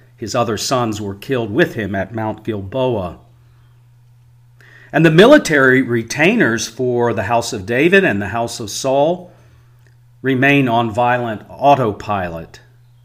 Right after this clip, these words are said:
Joab and Abner and their respective camp followers. Saul's son is killed, however,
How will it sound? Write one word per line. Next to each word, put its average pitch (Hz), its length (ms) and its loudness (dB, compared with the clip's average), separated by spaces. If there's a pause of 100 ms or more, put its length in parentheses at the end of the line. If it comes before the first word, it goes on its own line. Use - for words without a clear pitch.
(160)
Joab 110 720 -2 (880)
and 92 240 -12
Abner 101 580 -2 (180)
and 101 200 -8
their 104 240 -6
respective 98 840 -6 (640)
camp 104 300 -8
followers. 101 800 -2 (560)
Saul's 233 420 2
son 180 260 4
is 139 220 0
killed, 131 640 0
however, 127 720 -2